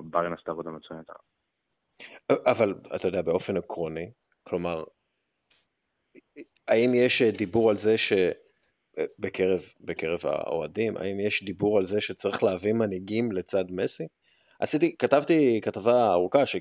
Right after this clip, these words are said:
Speaker 2: שגם אתם שיתפתם שם בברסה מניה, על הסגנון בעצם ההנהגה של מסי, שהוא, שהוא לא מנהיג טבעי ו-, וזה קשה לו. אה, אבל רו-,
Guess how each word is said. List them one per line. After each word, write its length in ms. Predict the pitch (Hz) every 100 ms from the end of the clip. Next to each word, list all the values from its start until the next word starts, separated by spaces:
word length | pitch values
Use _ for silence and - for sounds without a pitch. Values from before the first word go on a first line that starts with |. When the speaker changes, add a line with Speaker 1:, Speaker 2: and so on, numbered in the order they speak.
| -
Speaker 2:
שגם 260 | - 90 92
אתם 140 | 98
שיתפתם 420 | 92 101 98 101
שם 160 | 95 92 85
בברסה 640 | 82 85 95 - 98 87 85
מניה, 440 | 90 135 123 85 - - _ -
על 160 | 92
הסגנון 640 | 87 - 123 113 120 127
בעצם 340 | 113 113 - 104
ההנהגה 520 | 95 95 90 101 107
של 200 | - 90
מסי, 360 | 92 - - -
שהוא, 240 | - 85 - _ _ - _ _ _ _ -
שהוא 240 | - 104
לא 220 | 123 143 120
מנהיג 340 | 117 113 101
טבעי 520 | - 98 95 123 127
ו-, 180 | 104 98 78
וזה 260 | 90 90
קשה 340 | 95 - - 127
לו. 320 | 80 - _ _ _ _ -
אה, 380 | 90 95 95 92 - _ _ _ _ _ _ _ _ _ _ _ _ _ _
אבל 300 | 113 110 104 -
רו-, 320 | 104 110